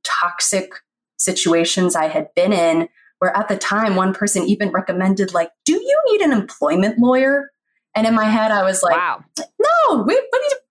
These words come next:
Speaker 1: what'd you talk about? I'm good."
Speaker 2: So what happened after boot camp then?
Speaker 1: So after boot camp, I really got clear on how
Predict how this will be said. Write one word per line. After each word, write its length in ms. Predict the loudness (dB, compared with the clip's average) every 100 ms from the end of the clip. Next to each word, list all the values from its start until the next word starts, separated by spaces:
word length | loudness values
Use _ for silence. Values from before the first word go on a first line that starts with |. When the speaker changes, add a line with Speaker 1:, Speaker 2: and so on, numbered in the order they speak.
| -4
Speaker 1:
what'd 160 | 0
you 80 | 0
talk 200 | 2 2
about? 340 | 2 0 0 -2
I'm 160 | 0 0
good." 360 | 2 0 -2 -6 -14 -20 -20 _ _ -12
Speaker 2:
So 160 | -4
what 160 | -2 -2
happened 380 | -4 -4 -4 -6 -6
after 320 | -8 -6 -8
boot 220 | -6 -12
camp 280 | -14 -16 -14 -12
then? 240 | -12 -12 _ _ _
Speaker 1:
So 400 | -4 0 0 -2 -4 -2
after 300 | 0 0 0
boot 180 | -2
camp, 380 | -2 -2 -2 -2 -6 -16 _ _ _ -20 -8
I 240 | -2 0 2
really 440 | 2 2 2 0
got 220 | 0 -2 -2 -4
clear 320 | -2 0 0
on 160 | 0 -2
how 520 | -4 -2 0 0 -2